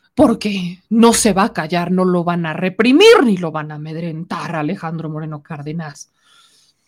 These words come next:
Que acusa a Andrés Manuel López, López Obrador de socialista, pero se va y se sienta en la reunión de socialistas.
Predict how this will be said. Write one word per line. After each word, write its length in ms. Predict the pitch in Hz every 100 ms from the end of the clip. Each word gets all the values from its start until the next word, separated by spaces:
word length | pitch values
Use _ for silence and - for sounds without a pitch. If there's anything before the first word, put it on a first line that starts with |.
| _ _ _ _ _
Que 120 | -
acusa 360 | 277 285 359 359
a 40 |
Andrés 220 | 294 277 247
Manuel 200 | 247 262
López, 380 | 247 233 214 220
López 320 | 226 226 208
Obrador 320 | 208 208 226
de 80 | 220
socialista, 560 | 233 233 262 330 381 403
pero 180 | 311
se 160 | 269 254
va 100 | 240
y 60 | 226
se 100 | 180
sienta 420 | 190 170 151 147
en 100 | 147
la 80 | 151
reunión 480 | 160 160 165 165 156
de 80 | 156
socialistas. 880 | 165 - 175 175 151 170 147 -